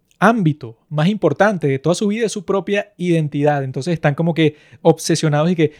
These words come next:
yo soy demisexual, ento-, o soy pansexual, bisexual, pero al mismo tiempo soy hispano, pero no solo hispano, sino que mis ancestros, había un esclavo hace unos doscientos años, entonces eso quiere decir que yo también, bueno,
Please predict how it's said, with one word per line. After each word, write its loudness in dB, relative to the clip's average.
yo -4
soy 2
demisexual, 4
ento-, -2
o -2
soy 2
pansexual, 0
bisexual, 0
pero 2
al 2
mismo -4
tiempo -2
soy -2
hispano, 0
pero -4
no -4
solo -2
hispano, -4
sino -6
que -2
mis -4
ancestros, -2
había 2
un -2
esclavo 0
hace -2
unos 0
doscientos 0
años, -2
entonces -2
eso -4
quiere 2
decir -2
que -2
yo 2
también, 0
bueno, -4